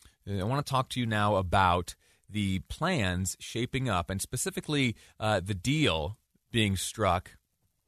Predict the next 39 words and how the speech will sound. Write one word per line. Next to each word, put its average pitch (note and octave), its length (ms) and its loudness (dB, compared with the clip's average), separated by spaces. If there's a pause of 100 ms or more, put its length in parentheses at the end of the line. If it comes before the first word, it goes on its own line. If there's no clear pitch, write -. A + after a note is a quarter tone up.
(360)
being G#2+ 120 0
negotiated G#2 540 0
right G2 180 -2
now G#2 220 -2
between, G#2+ 640 -2 (240)
uh, G#2+ 160 2
Chuck - 220 0
Schumer A2+ 340 0
and G#2 100 0
Mitch A2 180 -2
McConnell G2+ 440 -2
in F2+ 80 -2
the F#2+ 40 0
United F#2 220 -2
States G2 260 -4
Senate F#2+ 360 -4 (500)
in G2 80 -6
the F2+ 220 0
lead G2+ 280 0
up F2 200 0
now F2 260 2
to F2+ 320 -2
the F2 160 -2
Trump F#2 320 -6
impeachment F2 500 -6
trial. D#2+ 480 -6 (680)
The, A2 400 6 (880)
the C3+ 220 -4
expectations C#3+ 840 2
by A2+ 360 2
anyone G2 560 0 (120)
right A#2 240 2
now, D#2+ 420 -4
i-, B2 60 -6
if A2+ 220 -4
you B2+ 80 4
ask D#3 280 4
really D3 220 2
anyone, E2+ 440 0